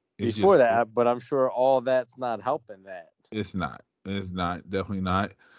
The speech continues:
Speaker 1: Um, I have to, I have to rest. Uh, my therapist said it, man. My therapist said, uh, yes, people, I do have a therapist,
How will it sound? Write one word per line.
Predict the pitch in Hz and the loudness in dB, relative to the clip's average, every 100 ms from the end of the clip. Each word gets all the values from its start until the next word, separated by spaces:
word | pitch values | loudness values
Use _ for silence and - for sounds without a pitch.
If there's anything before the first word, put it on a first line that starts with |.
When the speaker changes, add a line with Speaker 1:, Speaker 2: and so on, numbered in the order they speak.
| - _ 87 | -20 _ 0
Speaker 1:
Um, | 95 95 92 92 92 98 - _ _ _ _ _ _ _ _ _ _ _ _ _ _ _ _ _ | 4 4 4 2 -2 -4 -10 _ _ _ _ _ _ _ _ _ _ _ _ _ _ _ _ _
I | 101 | -6
have | 104 101 95 | -2 0 -2
to, | - 101 98 98 95 92 | -4 -4 -2 -2 -2 -4
I | - | -4
have | 107 110 | -6 -2
to | 98 | 0
rest. | 107 113 - - _ _ _ _ 92 | 2 0 -2 -16 _ _ _ _ -12
Uh, | 87 90 | -8 -6
my | 87 90 | -4 -2
therapist | 110 110 104 90 | 2 2 2 -2
said | - 82 | -2 -2
it, | 78 | -4
man. | 87 85 92 98 | -6 -6 -6 -6
My | 90 | -2
therapist | 98 95 98 - | 0 0 -2 -2
said, | 92 92 90 90 - - - - - _ _ - | 2 4 2 0 -6 -20 -20 -20 -20 _ _ -12
uh, | 85 85 | -8 -4
yes, | 85 107 - | 4 4 4
people, | 95 87 | -2 2
I | 85 | 2
do | 87 | 2
have | 90 | 0
a | 85 | 0
therapist, | 92 87 82 82 - | 2 2 2 -4 -8